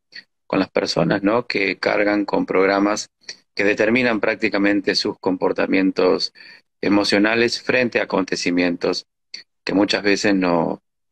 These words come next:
nos tienen a contrapié, ¿verdad? Y muchas veces, como eso está a nivel inconsciente y no somos seres humanos precisamente que tengamos una cierta conciencia como para poder recordar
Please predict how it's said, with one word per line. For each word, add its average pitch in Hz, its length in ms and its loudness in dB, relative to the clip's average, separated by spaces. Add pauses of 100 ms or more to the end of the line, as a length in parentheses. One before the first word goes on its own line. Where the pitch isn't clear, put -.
(220)
nos - 140 -14
tienen 101 360 2
a 87 80 0
contrapié, 85 600 0
¿verdad? 80 360 0 (1500)
Y 113 80 -2
muchas 131 240 2
veces, 143 400 2
como 107 260 0
eso 113 140 2
está 107 200 -2
a - 20 0
nivel 104 280 2
inconsciente 107 840 0
y 85 460 -2
no 98 160 0
somos 110 360 2
seres 98 300 0
humanos 101 500 0 (560)
precisamente 104 840 0
que 98 120 -2
tengamos 95 460 0
una 95 180 0
cierta 104 360 0
conciencia 101 560 0
como 90 260 -2
para 85 240 0
poder 92 300 0
recordar 90 540 0